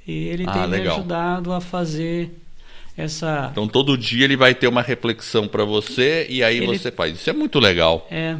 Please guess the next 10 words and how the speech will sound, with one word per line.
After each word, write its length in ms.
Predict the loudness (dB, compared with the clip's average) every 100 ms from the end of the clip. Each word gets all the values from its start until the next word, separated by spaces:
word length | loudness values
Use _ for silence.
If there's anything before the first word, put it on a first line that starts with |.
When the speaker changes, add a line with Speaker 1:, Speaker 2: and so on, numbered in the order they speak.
| -10 -18 -20 -20 -12
Speaker 1:
é 80 | -6
legal. 280 | -4 -4
Porque 100 | -2
você... 140 | -2 0
e 100 | 2
você 260 | 2 2 0
tem 100 | -2
que 80 | -2
ficar 220 | 2 4
lembrando 1080 | 4 2 2 2 2 0 -2 -4 -6 -10